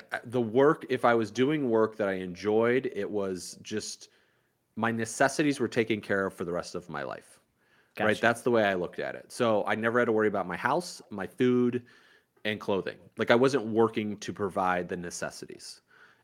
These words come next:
Speaker 1: Is
Speaker 2: Right.
Speaker 1: that everything is taken care of from there. So if I wanted to do something fun, I could do it for free.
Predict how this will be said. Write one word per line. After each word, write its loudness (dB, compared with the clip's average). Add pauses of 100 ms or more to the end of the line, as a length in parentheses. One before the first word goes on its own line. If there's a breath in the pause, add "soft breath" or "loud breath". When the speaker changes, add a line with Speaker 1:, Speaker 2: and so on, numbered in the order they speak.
Speaker 1:
Is 0
Speaker 2:
Right. -2
Speaker 1:
that -2
everything -2
is -4
taken -6
care -2
of -6
from -10
there. -4
So -2
if -2
I 4
wanted 0
to -6
do -4
something -6
fun, 4 (360 soft breath)
I -4
could -4
do 0
it -6
for -6
free. 2